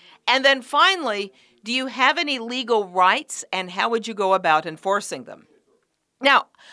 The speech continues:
I don't mean to be just a downer, but those are incredibly important things to understand, because this really is the wild west of investing, except it's not, because it's not a security.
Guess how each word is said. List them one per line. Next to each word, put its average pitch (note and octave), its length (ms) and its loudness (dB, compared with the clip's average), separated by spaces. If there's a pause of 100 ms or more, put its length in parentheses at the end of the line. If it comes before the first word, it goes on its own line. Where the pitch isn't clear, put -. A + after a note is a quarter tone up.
(100)
I C4+ 100 4
don't F#4+ 220 6
mean F4 140 -2
to D4+ 60 -6
be D4 120 -6
just C4+ 360 0
a C4 60 0
downer, A#3 640 2
but A3+ 220 2
those F4+ 300 0
are F4 80 -4
incredibly D4+ 880 -2
important A3+ 500 -4
things G3 360 -2
to F3 100 -6
understand, D#3+ 800 -6 (360)
because D#4 240 -6
this D#4 220 -8
really F4+ 460 -2
is C4+ 300 -4
the G#3+ 100 -2
wild G#3+ 600 0
west G3 460 -4
of F#3+ 120 -10
investing, F3 960 -6
except - 400 -12
it's - 240 -20
not, A3 400 -2
because C#3 280 -12
it's - 180 -20
not A#2 200 -12
a - 20 -20
security. F#3 680 -12